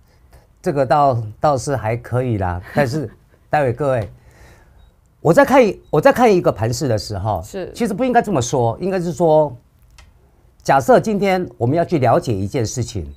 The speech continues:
Speaker 2: 嗯。
Speaker 1: 我们应该是看它整个面，然后去揣测它的动机。
Speaker 2: 嘿。
Speaker 1: 好，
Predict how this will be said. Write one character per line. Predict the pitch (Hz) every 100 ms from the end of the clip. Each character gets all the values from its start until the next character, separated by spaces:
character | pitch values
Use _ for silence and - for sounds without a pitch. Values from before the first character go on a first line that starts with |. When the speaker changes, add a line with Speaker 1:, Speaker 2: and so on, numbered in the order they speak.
| -
Speaker 2:
嗯。 | 175 165
Speaker 1:
我 | -
们 | 123
应 | 160
该 | 170
是 | 170
看 | - 160
它 | 135
整 | 139 101 92
个 | 98
面， | 104 123 139 98 90 _ _ _ _ _ -
然 | 117
后 | 165
去 | 190
揣 | - - 120 78
测 | 82 - 139 82 - _ _ _ -
它 | -
的 | 143
动 | 120 - 143 85 78 _
机。 | - 120 110 104 _ _ _ _ _
Speaker 2:
嘿。 | 160 147 160
Speaker 1:
好， | 107 90